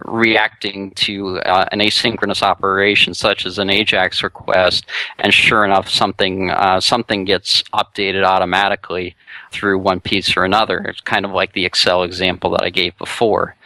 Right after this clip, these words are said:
A-, and like I said, the F R P notion is the, is, uh, the combination logic or the kind of the higher order operations that you can do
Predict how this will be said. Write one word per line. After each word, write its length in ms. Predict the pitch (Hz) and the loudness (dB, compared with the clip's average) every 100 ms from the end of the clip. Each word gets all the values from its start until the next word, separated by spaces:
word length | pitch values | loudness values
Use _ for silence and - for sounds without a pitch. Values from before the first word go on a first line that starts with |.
| - - - - - | -14 -12 -12 -14 -4
A-, 220 | - - | -2 2
and 160 | 123 113 | 2 2
like 160 | 107 110 | 2 2
I 80 | |
said, 320 | 117 - 120 92 | 0 2 0 0
the 120 | 104 | 0
F 200 | 110 - | 0 0
R 100 | 95 | -4
P 300 | - - 143 | -4 -2 0
notion 540 | 107 92 92 - 95 | 2 0 0 0 -2
is 380 | 90 104 95 - | -2 -2 -2 -4
the, 360 | 107 101 98 107 | -2 -2 0 0
is, 160 | 101 | 0
uh, 220 | - 101 98 | 2 0 0
the 120 | 110 | -2
combination 800 | - 117 101 95 113 - 120 95 | 2 0 0 0 0 0 -2 -4
logic 580 | 92 95 92 90 90 - | 0 0 0 0 -2 0
or 160 | 104 | 0
the 400 | 98 101 98 95 | 2 0 0 -4
kind 260 | - 110 107 | -2 0 0
of 140 | 101 | 2
the 80 | 90 | 0
higher 320 | - 107 104 | 2 2 2
order 340 | 78 104 98 90 | 2 -2 0 2
operations 800 | 92 - 90 92 101 - 98 | 0 -2 -2 0 0 -2 -4
that 220 | - 90 - | -6 -4 -4
you 60 | |
can 200 | - 92 | -6 -10
do 500 | 87 120 139 107 95 | -2 2 4 2 0